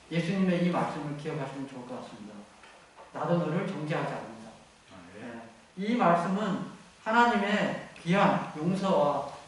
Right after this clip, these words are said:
Speaker 1: 또 구원의 약속이 되는 것이죠. 어, 그래서 그 여인은 그 말 한마디에 정말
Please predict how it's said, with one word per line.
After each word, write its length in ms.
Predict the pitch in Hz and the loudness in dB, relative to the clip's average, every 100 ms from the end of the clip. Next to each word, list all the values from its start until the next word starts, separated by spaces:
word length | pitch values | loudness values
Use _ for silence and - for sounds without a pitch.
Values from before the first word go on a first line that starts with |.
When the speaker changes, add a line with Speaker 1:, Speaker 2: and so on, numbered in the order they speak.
| - - | -20 -14
Speaker 1:
또 380 | 139 127 120 117 - - - - | -8 -6 -6 -10 -12 -18 -20 -16
구원의 400 | - 175 202 180 | -2 2 4 4
약속이 440 | - - 202 190 165 | 2 0 0 0 0
되는 220 | 131 135 | -2 -4
것이죠. 360 | 127 - 120 113 - - - - - - - - - | -4 -8 -12 -16 -18 -20 -20 -20 -20 -20 -20 -20 -20
어, 260 | 156 151 147 | -12 -6 -2
그래서 220 | 208 208 226 | 0 0 4
그 120 | 247 | 6
여인은 500 | 214 226 240 208 - | 8 8 4 2 0
그 240 | 233 254 240 | 2 4 4
말 340 | - 196 - | 6 8 8
한마디에 720 | 208 214 202 156 175 190 - - - - - - - | 6 4 4 2 0 0 -2 -6 -14 -20 -20 -20 -12
정말 480 | 143 147 147 135 | -4 -2 0 -2